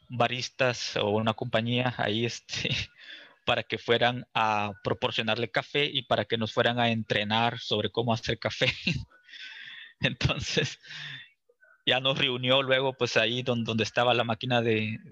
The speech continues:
de café y, pues, nos enseñaron cómo hacer café y ya estamos ahí catando café, ¿no?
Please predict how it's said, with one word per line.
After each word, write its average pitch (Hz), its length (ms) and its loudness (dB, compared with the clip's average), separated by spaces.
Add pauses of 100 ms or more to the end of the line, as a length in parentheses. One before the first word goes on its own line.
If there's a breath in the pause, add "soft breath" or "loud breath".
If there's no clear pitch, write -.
(140)
de 117 220 -2
café 147 720 -2 (380 soft breath)
y, 123 100 -4
pues, 120 160 2
nos - 560 -4
enseñaron 123 520 -2
cómo 123 220 0
hacer 117 220 0
café 135 520 2
y 123 100 0
ya 117 80 2
estamos 113 400 -2
ahí 107 160 0
catando 104 480 -2
café, - 420 -4
¿no? - 60 -6